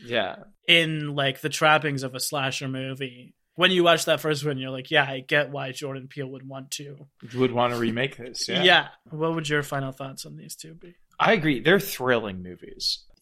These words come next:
Speaker 1: To watch it for the first, to watch the original for the first time, um, was wonderful. And then to watch this so close on the heels was really cool too.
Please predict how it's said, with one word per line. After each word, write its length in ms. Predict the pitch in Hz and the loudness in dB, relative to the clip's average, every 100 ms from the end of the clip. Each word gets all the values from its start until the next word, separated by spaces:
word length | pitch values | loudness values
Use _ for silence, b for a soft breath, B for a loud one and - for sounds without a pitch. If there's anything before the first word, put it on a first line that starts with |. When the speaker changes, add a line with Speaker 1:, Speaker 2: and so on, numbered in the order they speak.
| 147 | -8
Speaker 1:
To 160 | - 147 | -2 0
watch 400 | 131 127 131 - | 6 6 6 2
it 160 | 143 - | -2 -4
for 140 | 139 | -8
the 100 | 123 | -8
first, 440 | - 156 156 - - | 0 2 2 0 2
to 60 | |
watch 240 | 135 139 127 | 2 4 2
the 60 | |
original 300 | 127 135 147 | -2 -2 -4
for 140 | 113 107 | -6 -12
the 80 | |
first 320 | - 113 104 - | -8 -8 -8 -6
time, 400 | 107 92 107 143 - | -6 -6 -10 -14 -2
um, 320 | 127 113 101 | 4 4 2
was 200 | 104 104 | -4 -6
wonderful. 500 | 113 110 104 - 87 | -6 -6 -6 -8 -6
And 140 | 113 113 | -6 -8
then 80 | 110 | -8
to 120 | - | -2
watch 280 | 107 104 - | -2 -2 -4
this 340 | 110 - - - | -2 -2 -2 -4
so 220 | - 113 | -4 -4
close 380 | - 113 107 - | -4 -4 -4 -6
on 280 | 101 107 | -6 -6
the 60 | 101 | -6
heels 480 | - 113 104 - - | -10 -10 -8 -8 -8
was 160 | 110 | -8
really 260 | 120 107 101 | -10 -10 -12
cool 260 | - 110 87 | -12 -12 -12
too. 380 | - 104 - | -12 -14 -16